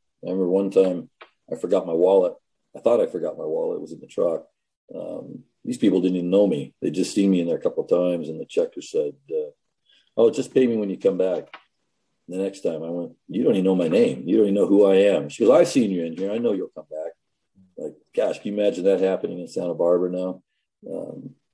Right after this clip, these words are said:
but it's neat. It's a great place, and I'm excited. This project, um, a little different than Santa Barbara.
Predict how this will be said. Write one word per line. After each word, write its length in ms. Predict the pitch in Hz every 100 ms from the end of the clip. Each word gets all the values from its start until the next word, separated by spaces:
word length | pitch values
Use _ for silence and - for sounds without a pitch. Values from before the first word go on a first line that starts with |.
| _
but 120 | -
it's 120 | - -
neat. 300 | 123 80 80
It's 160 | -
a 40 | 92
great 320 | 101 113 -
place, 380 | 98 98 95 - _ _ _
and 120 | 95
I'm 100 | 95
excited. 420 | 95 - 107 98 85
This 140 | 98
project, 580 | - 110 110 98 98 - -
um, 440 | 95 87 85 - _ _ _ _ _ _
a 40 | 104
little 180 | 127
different 340 | 104 113 - 95
than 120 | 95
Santa 280 | - 104 98
Barbara. 420 | 95 98 95 92